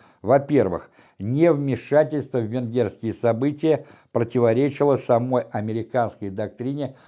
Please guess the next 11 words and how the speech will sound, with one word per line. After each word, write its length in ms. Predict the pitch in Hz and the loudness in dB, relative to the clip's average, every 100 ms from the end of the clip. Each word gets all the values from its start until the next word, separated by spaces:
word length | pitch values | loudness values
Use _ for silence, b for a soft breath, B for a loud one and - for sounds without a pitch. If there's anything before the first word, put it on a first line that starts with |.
| b | b
отбрасывания 920 | - 107 101 117 127 127 127 127 127 | -2 -2 2 4 4 2 -2 -2 -2
коммунизма. 800 | 117 127 127 123 101 78 71 - _ b b b b b | -2 -2 -2 -2 -4 -6 -12 -18 _ b b b b b
Во-вторых, 720 | 107 127 170 165 151 110 - | 0 2 6 6 6 4 0
ещё 340 | 107 - 160 | -8 0 2
в 100 | 165 | 6
июне 440 | 170 135 143 135 120 | 4 4 0 0 -4
тысяча 280 | 139 139 139 | -6 -8 -6
девятьсот 520 | 131 127 127 151 - | -4 -4 -2 -4 -2
сорок 240 | 123 110 | -4 -2
восьмого 480 | 117 104 120 120 107 | -4 -2 0 0 0
года 440 | 101 104 110 120 | 0 -2 0 -2